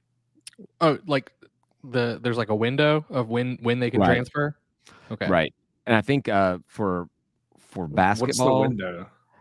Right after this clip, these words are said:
Speaker 2: I think for basketball, it's sixty day-, sorry, it's forty-five days after Selection Sunday, <clears throat> that Monday after Selection Sunday, the,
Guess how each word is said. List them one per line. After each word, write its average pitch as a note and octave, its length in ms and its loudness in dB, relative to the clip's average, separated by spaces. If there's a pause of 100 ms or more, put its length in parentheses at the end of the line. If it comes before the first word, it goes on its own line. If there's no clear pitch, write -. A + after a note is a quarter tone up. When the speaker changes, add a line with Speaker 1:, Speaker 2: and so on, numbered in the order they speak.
(320)
Speaker 2:
I G#2+ 80 0
think D3+ 180 2
for D#3 80 -2
basketball, A#2 720 0
it's G2+ 320 -8
sixty - 440 0
day-, G2+ 400 2
sorry, F#2+ 240 0
it's - 120 -10
forty-five A#2+ 560 2
days F#2 440 0 (540)
after G2 400 -2
Selection F2+ 480 -6
Sunday, F#2+ 500 2 (380)
<clears throat> - 360 -16
that F#2 140 0
Monday F#2+ 300 2
after F#2 140 -2
Selection F2 280 -6
Sunday, F#2+ 380 2 (380)
the, F2 120 -4